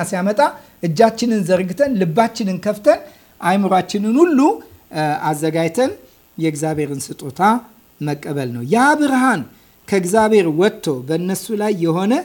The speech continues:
የእግዚአብሔር የርኅራሄው፣ የምሕረቱ፣ የቸርነቱ፣ የፍቅሩ አስደናቂ የሆነ መልካምነቱ ውጤት ነው። በሞት ጥላ ለወጡ፣ ለ-፣ ለተቀመጡት፣ በጨለማ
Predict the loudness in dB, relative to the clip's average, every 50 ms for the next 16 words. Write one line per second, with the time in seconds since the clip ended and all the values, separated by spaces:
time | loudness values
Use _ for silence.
0 | -6 -12 _ _ _ _ _ _ _ 0 0 0 0 0 -2 -2 -2 -2 0 0
1 | -2 -2 -2 -2 -2 -2 0 0 0 -2 -2 -2 -2 -2 0 0 0 0 -2 -6
2 | -10 -16 _ _ _ _ _ -6 -2 -2 0 0 0 -2 -2 -2 -2 -2 -2 -4
3 | -4 -4 -8 -14 _ _ _ -6 -4 -4 -4 -4 -6 -6 -4 -4 -4 -4 -4 -4
4 | -4 -4 -4 -6 -6 -8 -14 _ _ _ -2 0 0 0 0 -2 -6 -8 -6 -6
5 | -4 2 2 2 2 2 -2 -10 -20 _ _ _ _ _ -16 -14 -14 -8 -4 -4
6 | -4 -2 -4 -4 -6 -6 -6 -6 -6 -4 -4 -4 -2 0 0 0 0 0 -4 -8
7 | -18 -20 _ _ _ -8 -8 -8 -8 -8 -8 -8 -8 -8 -8 -6 -6 -6 -6 -4
8 | -4 -4 -4 -6 -10 _ _ _ _ _ _ _ -2 -2 -2 0 -2 -4 -4 -4
9 | -6 -10 -8 -6 -4 -2 -2 -2 -2 -2 -4 -4 -4 -6 -8 -14 -18 -12 -8 -4
10 | -2 0 2 2 0 0 -4 -6 -12 -18 _ _ _ -16 -8 -4 -2 0 0 0
11 | -2 -6 -8 -8 -8 -8 -6 -4 -4 -2 -4 -4 -4 -4 -4 -4 -2 -4 -6 -6
12 | -6 -6 -6 -6 -6 -8 -8 -10 -12 -14 -14 -16 -20 -20 -20 -20 _ _ _ -6
13 | -4 -4 -4 -4 -6 -6 -4 -4 -4 -4 -4